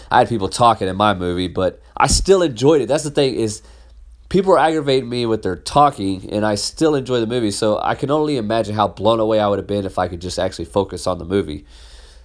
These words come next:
But fantastic movie. I, I'm not ready to say, some people are already giving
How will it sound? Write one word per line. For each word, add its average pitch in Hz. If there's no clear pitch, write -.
But 113
fantastic 131
movie. 98
I, 120
I'm 180
not 214
ready 139
to 123
say, 127
some 208
people 214
are 139
already 127
giving 107